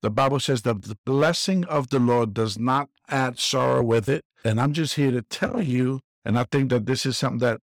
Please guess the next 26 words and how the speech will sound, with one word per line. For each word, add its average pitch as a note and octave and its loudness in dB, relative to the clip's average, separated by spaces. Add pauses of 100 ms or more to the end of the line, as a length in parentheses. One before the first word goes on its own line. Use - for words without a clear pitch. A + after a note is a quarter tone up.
(120)
my B2+ 0
wife B2+ 2
Lisa C3+ 2
and A#2 2
you, C#3 2
Esther, B2+ 0
myself A#2+ 0 (100)
are A2 -2
echoing D3 0
tonight, A#2+ -2
is C3 2
that B2 0 (220)
when B2+ 0
we C#3 2
understand B2 0
the A#2+ -4
call C3 2
of A#2 0
God A#2+ 0
in A#2 -2
our A2+ 0
lives, B2+ 0
we A2 0
can A#2 0
break A#2 -2
free A2+ -2